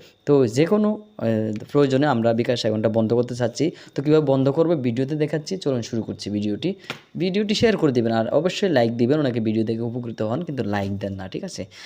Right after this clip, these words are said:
তো এখানে আমরা, উম, চলে যাবো। এখানে দেখতে পাচ্ছেন বিকাশ অ্যাকাউন্টটা log in করে নিচ্ছি। আমরা এখানে দেখতে পাচ্ছেন বিকাশের লোগোটা রয়েছে, এখানে ক্লিক করব। তো এখানে সাপোর্টে ক্লিক করব। এরপর আমরা এখানে লাইভ সেট, লাইভ সেটে ক্লিক করে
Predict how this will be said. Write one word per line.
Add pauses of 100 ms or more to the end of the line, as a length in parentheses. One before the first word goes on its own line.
(320)
তো
এখানে
আমরা,
উম,
চলে
যাবো।
এখানে
দেখতে
পাচ্ছেন
বিকাশ
অ্যাকাউন্টটা
log
in
করে
নিচ্ছি।
আমরা
এখানে
দেখতে
পাচ্ছেন
বিকাশের
লোগোটা
রয়েছে,
এখানে
ক্লিক
করব। (380)
তো (760)
এখানে
সাপোর্টে
ক্লিক
করব। (460)
এরপর
আমরা
এখানে
লাইভ
সেট,
লাইভ
সেটে
ক্লিক
করে